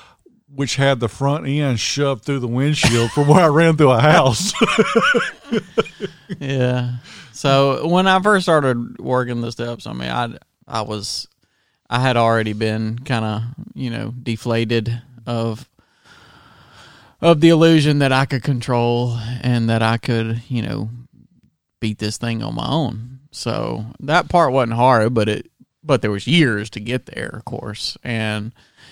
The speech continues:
Speaker 2: you know, wh-, whenever I'm looking at somebody's life who's in active addiction, you know, I'm always like, "Well, why can't they just get it?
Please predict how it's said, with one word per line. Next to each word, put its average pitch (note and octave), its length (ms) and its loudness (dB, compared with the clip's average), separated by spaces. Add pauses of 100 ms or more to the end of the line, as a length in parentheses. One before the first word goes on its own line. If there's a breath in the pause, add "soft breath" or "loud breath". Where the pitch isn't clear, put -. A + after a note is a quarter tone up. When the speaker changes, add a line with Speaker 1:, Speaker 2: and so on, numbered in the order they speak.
(120)
Speaker 2:
you D#3 120 2
know, C3+ 260 6
wh-, - 120 -8
whenever G#3 400 4
I'm C#3+ 400 0 (1160)
looking C#3 380 2
at - 140 -2
somebody's A2+ 420 0
life A2 360 0
who's A2 380 -6
in G#2 140 -4
active A2 380 -2
addiction, A2+ 720 -4
you A#2+ 140 -6
know, A2 420 -6
I'm B2+ 180 -2
always A#2+ 320 -2
like, A2 260 -8 (340 loud breath)
"Well, A2+ 100 -10
why A2+ 200 -8
can't C3+ 240 -12
they D3+ 120 0
just D#3+ 240 -6
get F#3+ 220 0
it? G2+ 160 -10